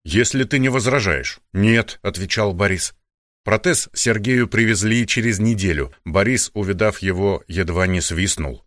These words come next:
На заводе постарались. Протез выглядел нарядно. Титановая гильза, шарнир на стойке и стопа из дельта-древесины. Лёгкий, как пушинка. Блестит, сияет, хоть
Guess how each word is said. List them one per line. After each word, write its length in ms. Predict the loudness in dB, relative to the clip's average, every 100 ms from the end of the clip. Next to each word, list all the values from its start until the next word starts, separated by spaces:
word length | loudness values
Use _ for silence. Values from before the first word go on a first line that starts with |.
| -6
На 140 | -4
заводе 520 | -2 0 0 0 -2
постарались. 920 | -4 -6 -4 -2 0 0 -2 -2 -8 -10 _ _ _
Протез 440 | -4 0 0 0
выглядел 580 | 0 -2 0 -2 0 0
нарядно. 600 | 2 4 4 4 2 -6 -10 _ -4
Титановая 680 | -2 0 0 0 2 2
гильза, 520 | 0 -2 -2 0 -2 -2
шарнир 560 | -4 0 0 0 -2 0
на 140 | -2
стойке 500 | -4 -2 -2 -2 -6
и 180 | -6 -8
стопа 460 | -4 -4 -2 0
из 300 | 0 -2 -6
дельта-древесины. 1080 | -2 -2 0 -4 -4 -2 -2 -4 -6 -6 -10 -16 _
Лёгкий, 480 | 0 2 0 -4 -2
как 260 | -2 -4
пушинка. 560 | -4 -2 -2 -2 -6 -14 _ _
Блестит, 720 | -2 0 0 -2 -4 -2 -2
сияет, 640 | -2 0 4 4 4 2 -4
хоть 300 | -4 -4